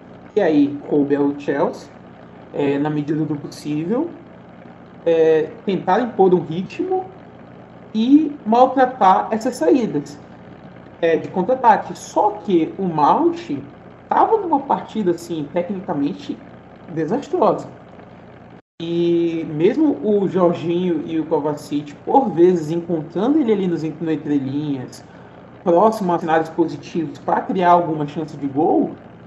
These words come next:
era erro de drible, erro de passe, muito erro de passe, erro de tomada de decisão.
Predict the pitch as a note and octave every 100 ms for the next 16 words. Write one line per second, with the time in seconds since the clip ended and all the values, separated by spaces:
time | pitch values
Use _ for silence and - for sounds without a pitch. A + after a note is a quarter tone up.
0 | - G3 F3+ F3 E3+ D#3+ C#3+ D3 D#3 D3
1 | D3 D3 - - - D#3 D#3+ C3+ D3 -
2 | D3 C#3+ - C#3+ C3+ D3+ D3 C3 A#2+ A#2+
3 | - A#2 A#2 - - - - - - -
4 | - G3 F#3+ E3 - D3+ C#3+ C#3+ C#3+ C#3
5 | C#3 D3 D3+ D3+